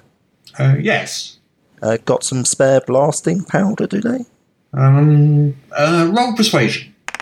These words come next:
Speaker 2: Okay, that's, uh, that's, uh, twenty-five.
Speaker 1: Uh,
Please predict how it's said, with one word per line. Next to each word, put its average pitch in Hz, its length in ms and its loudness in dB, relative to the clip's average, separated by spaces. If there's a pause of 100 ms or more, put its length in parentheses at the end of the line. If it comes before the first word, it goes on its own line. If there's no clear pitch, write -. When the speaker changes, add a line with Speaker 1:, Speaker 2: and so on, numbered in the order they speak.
(140)
Speaker 2:
Okay, - 280 -2
that's, - 360 -4
uh, 98 540 4 (480)
that's, - 260 -2
uh, 98 160 2
twenty-five. 131 880 -2 (760)
Speaker 1:
Uh, 196 540 0